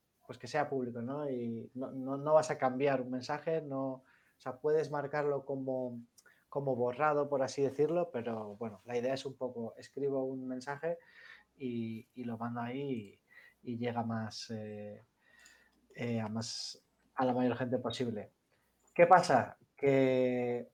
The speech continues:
la gente también quiere, pues eso, mm, poder tener, poder editar sus, sus, sus mensajes, ¿no?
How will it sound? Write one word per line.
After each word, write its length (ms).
la 140
gente 360
también 380
quiere, 580
pues 200
eso, 340
mm, 580
poder 520
tener, 580
poder 260
editar 540
sus, 320
sus, 560
sus 180
mensajes, 480
¿no? 220